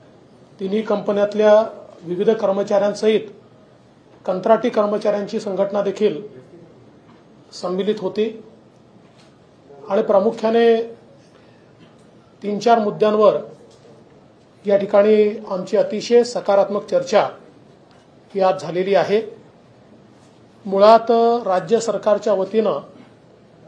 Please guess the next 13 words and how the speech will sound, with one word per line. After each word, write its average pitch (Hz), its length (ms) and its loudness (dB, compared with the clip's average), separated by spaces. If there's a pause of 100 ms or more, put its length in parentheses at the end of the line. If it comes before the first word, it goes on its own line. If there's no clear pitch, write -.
(640)
सगळ्यात 208 360 0
पहिल्यांदा 214 540 -2
मी 220 140 -2
राज्य 190 300 0
सरकारची 214 460 -2
भूमिका 202 580 4 (580)
या 196 160 2
ठिकाणी 208 480 0 (220)
घोषित 214 320 -8 (100)
केली 196 300 0 (1900)
की, 208 100 -4
राज्य 208 320 4
सरकारला 214 680 2